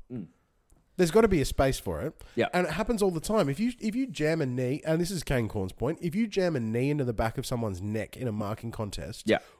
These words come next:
Speaker 2: way more potential to cause damage,
Speaker 1: Yep.
Speaker 2: and we just accept it.
Speaker 1: Yep.
Speaker 2: At some point, we're gonna have to have a clear delineation.
Speaker 1: Mm.
Speaker 2: This is acceptable, and this is not, and I think it is above the neck.
Speaker 1: Yep.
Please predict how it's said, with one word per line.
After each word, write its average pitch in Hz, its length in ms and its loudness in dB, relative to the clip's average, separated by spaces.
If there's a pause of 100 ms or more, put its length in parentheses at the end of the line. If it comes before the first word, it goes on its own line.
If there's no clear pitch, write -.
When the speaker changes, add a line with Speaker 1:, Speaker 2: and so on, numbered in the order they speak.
(120)
Speaker 2:
way 143 400 2
more 175 160 8
potential 139 400 0
to 123 60 -2
cause 113 320 2
damage, 160 500 0
Speaker 1:
Yep. 131 280 4
Speaker 2:
and 139 120 0
we 135 80 0
just 127 220 -4
accept - 440 -6
it. 78 160 -12
Speaker 1:
Yep. - 240 -2 (140)
Speaker 2:
At - 160 -6
some 202 320 0
point, 165 260 0
we're 147 120 0
gonna 135 140 0
have 131 160 -2
to 123 160 -6
have 120 180 -2
a 104 60 -4
clear 151 380 2
delineation. 123 800 0 (180)
Speaker 1:
Mm. 104 200 0 (120)
Speaker 2:
This 190 280 4
is 190 120 0
acceptable, 143 680 0
and 123 220 -2
this 127 180 -2
is 117 140 -2
not, 123 380 2
and 143 140 2
I 143 140 2
think 185 320 0
it 220 120 2
is 127 260 0
above 110 300 0
the 120 80 -2
neck. - 400 -4
Speaker 1:
Yep. 107 200 0